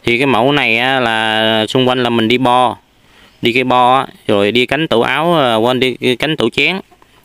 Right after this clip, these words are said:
Ở trên mình có đi cái, cái chỉ của cái tủ áo. Đó,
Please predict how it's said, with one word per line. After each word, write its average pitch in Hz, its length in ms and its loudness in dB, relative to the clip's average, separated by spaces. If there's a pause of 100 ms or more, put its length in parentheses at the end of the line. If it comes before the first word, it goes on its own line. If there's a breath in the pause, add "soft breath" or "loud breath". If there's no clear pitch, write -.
Ở - 160 -4
trên 123 240 0
mình 113 180 0
có 135 520 0
đi 127 200 0
cái, 147 320 2 (560)
cái 135 80 2
chỉ 143 520 2
của 135 500 2
cái 127 100 0
tủ 113 180 2
áo. 151 280 -2 (680 loud breath)
Đó, 113 300 -2